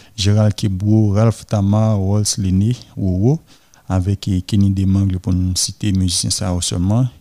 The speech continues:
qui collaborait sur le projet ça. Son projet qui gagnait plusieurs musiques et plusieurs adaptations de Scorpio Soli.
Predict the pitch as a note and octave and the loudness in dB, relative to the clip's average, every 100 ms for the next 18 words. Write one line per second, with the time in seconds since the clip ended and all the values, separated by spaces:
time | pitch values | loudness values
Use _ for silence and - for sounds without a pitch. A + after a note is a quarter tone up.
0 | - - - B2 G#2+ G2 F#2+ F#2 G2 - | -12 -10 -4 -2 0 0 -2 -2 -2 -4
1 | F#2+ F#2+ F2 F2 - - - - G#2+ A2+ | -4 -4 -2 -4 -6 -8 -8 -6 -4 -4
2 | A2 A2 - G#2+ G#2 A2 A#2+ - - - | -2 -4 -6 -4 0 2 0 -2 -20 -20
3 | - - _ A#2+ A2 C3 C3 B2+ A#2 A#2 | -20 -20 _ -4 0 2 2 2 2 -2
4 | - - _ - - - A2+ A2 G#2+ G#2+ | -8 -20 _ -20 -16 -4 -2 0 2 2
5 | G#2+ G#2+ G#2+ G#2+ G#2 G#2 G2+ G#2 G2+ G2 | 0 0 0 0 0 0 -2 -2 -4 -6
6 | - A#2+ G#2 B2 B2 - - G#2+ - - | -6 -4 0 0 0 -2 -2 -2 -2 0
7 | B2 A#2 A#2 _ _ - G#2 G2+ G#2 G2 | 0 0 -4 _ _ -20 -16 -4 -2 0
8 | G2 G2 G2 F#2+ - G#2+ F#2+ G2+ - G#2 | 0 -2 -2 -4 0 -2 -2 -6 -4 -2
9 | C3 | -4